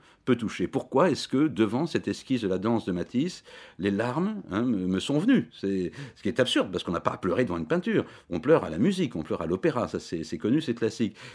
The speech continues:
Mais devant un tableau, en général, euh, ça ne passe pas par là, l'émotion est, est d'un, d'un autre type. Donc, qu'est-ce qui touche dans une peinture ? Ça, c'est une question <laughs> difficile à laquelle je me garderai de répondre,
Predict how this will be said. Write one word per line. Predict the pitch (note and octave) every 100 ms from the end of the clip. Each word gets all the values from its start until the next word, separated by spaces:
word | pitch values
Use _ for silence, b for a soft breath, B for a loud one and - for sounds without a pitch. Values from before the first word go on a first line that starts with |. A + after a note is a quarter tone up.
| -
Mais | F2+
devant | G2 F2+
un |
tableau, | F#2 F2 D#3+ G#2
en | F#2
général, | G2 F2 - A#2+ C3+ - B B -
euh, | F2+ E2 D#2+ D#2+ -
ça | - -
ne |
passe | D#2+ -
pas | F#2+
par | D3+
là, | A#2 G2+
l'émotion | F2 E2 D#2 C3 B2+
est, | F2+ F2 D#2 E2
est |
d'un, | F2+
d'un | G2 E2 E2 F#2+
autre | F#2
type. | E2 D#2+ - B B B G2+
Donc, | C#3 B2+ A#2 - G2 E3+ - -
qu'est-ce | D3+ C#3
qui | A#2+
touche | E3
dans | A#2+
une | G2+ G2
peinture ? | G2+ F2+ D#3+ -
Ça, | - F3
c'est | C#3+ A2
une | G#2
question | G2 A2+ - A#2+
<laughs> |
difficile | F#2+ G2+ - C#3
à | F#2+
laquelle | E2 A2
je |
me | G2
garderai | A2 G2 G2+ A2+
de |
répondre, | F#2+ F#2 A#2+ A#2